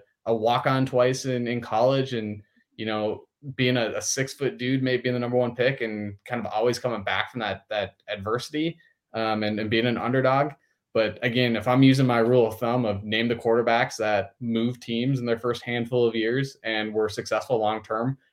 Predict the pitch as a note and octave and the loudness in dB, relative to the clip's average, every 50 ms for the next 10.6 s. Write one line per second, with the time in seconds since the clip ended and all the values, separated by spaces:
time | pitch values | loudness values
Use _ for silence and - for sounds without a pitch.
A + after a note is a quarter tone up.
0 | _ _ _ _ - A2 G#2+ G#2 G2+ F#2+ - _ - - G#2 G#2 G2+ G#2 G2+ _ | _ _ _ _ -2 0 2 2 2 0 -4 _ -8 -4 -2 -2 -2 -4 -8 _
1 | - A2+ A#2+ A2+ A#2 A2+ A2 G#2 G#2 G#2 G2+ G2+ G2 F#2+ - - - C#3 - _ | -6 -2 0 2 2 2 2 2 0 0 2 2 2 2 0 -2 -8 -20 -16 _
2 | - F#2+ F#2 F2+ - - _ _ _ _ _ _ _ _ _ _ _ _ - - | -4 -2 -2 -2 -4 -10 _ _ _ _ _ _ _ _ _ _ _ _ -16 -12
3 | B2 A2 A2+ A2+ G#2+ G#2 G#2+ G2+ G2 G2 _ _ _ _ _ _ _ _ _ _ | -10 -6 -4 -2 -2 0 0 -2 -4 -6 _ _ _ _ _ _ _ _ _ _
4 | _ - G#2 G#2 G#2 G2+ G2 G2 G2 G2 G2 F#2+ F#2+ - _ _ - G#2+ G#2+ G#2 | _ -4 -2 0 0 2 2 2 2 0 0 -2 -6 -10 _ _ 2 4 4 4
5 | G2+ G2+ G2 - - - A2+ - - C3 C3+ C3+ C3 - - B2+ A#2+ - C3+ A#2 | 4 2 0 -2 -2 0 0 0 0 2 2 2 2 2 0 -2 0 2 2 4
6 | A#2+ C3+ C#3+ C#3 - - _ _ _ _ _ _ _ _ - G#2 G2 G2 - F#2+ | 4 4 2 0 -4 -12 _ _ _ _ _ _ _ _ -6 -6 -6 -6 -8 -12
7 | G2 - - G#2 A#2 - D3+ C#3 C#3+ C#3+ C#3+ D3 D#3 C#3 C3 A2+ A2+ A2 G#2 G2+ | -12 -8 -6 -6 -2 0 4 8 10 10 10 8 6 2 -2 -2 -4 -4 -4 -2
8 | - A#2 A2+ A2 A2 A2 G#2+ G2 - - - - G#2+ G#2+ G#2+ - - A#2 A2+ A2+ | -2 2 2 2 4 4 2 0 -2 -4 -4 -2 -2 -2 -2 -4 -6 -4 -4 -4
9 | G#2+ G#2+ G#2 G#2 G#2+ A2 A2+ A2 G#2 G2+ G2+ G2+ F#2+ G#2 G#2 G2 F#2+ F#2+ G#2 G#2 | -2 0 0 2 2 2 0 0 0 -2 -2 -4 -6 -4 -4 -4 0 2 4 4
10 | B2 C3+ - - - - G#2 F#2+ F2+ F2 - | 4 4 2 -4 -6 -2 -2 0 0 -2 -4